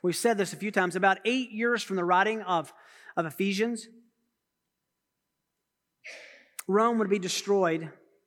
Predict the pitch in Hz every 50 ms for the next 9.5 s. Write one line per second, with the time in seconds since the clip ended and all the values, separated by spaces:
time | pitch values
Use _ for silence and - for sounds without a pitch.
0 | _ _ - 170 170 170 185 180 180 180 175 - - 196 190 180 175 165 156 151
1 | 151 147 - - 214 214 226 240 233 180 185 156 - - 190 185 196 202 180 190
2 | 185 185 180 165 160 170 170 175 165 165 160 165 160 - - 180 165 160 165 160
3 | - 180 190 185 180 - 185 170 - 180 170 170 165 165 170 170 156 165 165 160
4 | - - - - 175 170 156 156 156 151 151 165 165 - - - _ _ _ _
5 | _ _ _ _ _ _ _ _ _ _ _ _ _ _ _ _ _ _ _ _
6 | _ _ _ _ _ _ _ _ _ _ _ _ _ - 151 180 196 220 233 247
7 | 262 269 277 254 247 - - _ _ _ _ - 151 139 - 190 202 190 202 202
8 | 202 196 196 - _ _ _ _ _ _ - - 143 147 151 160 175 190 180 190
9 | 185 165 - 180 160 139 135 131 123 -